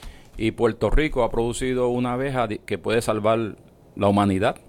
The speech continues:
Asimismo lo establece el Smithsonian y los científicos que trabajan con esta abeja.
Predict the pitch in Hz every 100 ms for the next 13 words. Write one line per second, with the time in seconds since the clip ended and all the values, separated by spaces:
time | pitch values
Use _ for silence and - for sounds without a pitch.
0 | - - - - 87 104 107 117 110 110
1 | 101 101 107 104 98 95 90 117 151 127
2 | 87 - _ 101 101 92 95 90 98 113
3 | 101 98 92 92 101 101 90 95 - 101
4 | 113 110